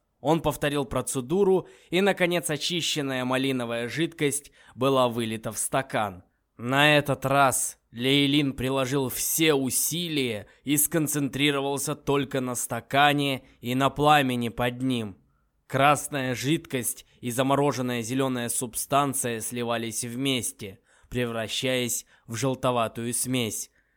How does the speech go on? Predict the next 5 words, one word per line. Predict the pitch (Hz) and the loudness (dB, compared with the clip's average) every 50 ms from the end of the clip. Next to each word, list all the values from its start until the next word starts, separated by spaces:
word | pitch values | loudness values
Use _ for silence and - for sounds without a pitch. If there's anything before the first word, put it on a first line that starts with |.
| _ _ _ _ - | _ _ _ _ -14
Зеленая | 101 95 107 120 120 131 151 156 156 147 147 147 143 143 147 135 | -10 -6 -4 0 4 6 8 8 8 6 4 2 2 2 2 0
жизнь, | 110 120 160 160 147 117 104 107 101 90 - _ _ _ _ _ _ | 0 2 2 2 2 0 -2 -6 -10 -12 -16 _ _ _ _ _ _
красная, | - - 123 131 147 160 151 143 - - - 131 120 110 101 98 95 - | -4 0 4 6 6 6 6 4 2 -2 -4 -4 -4 -6 -6 -8 -10 -4
как | - 143 143 135 - - | 0 0 0 0 -2 -6
кровь, | - 127 139 151 156 127 - - - | -6 -2 2 4 4 2 2 -2 -8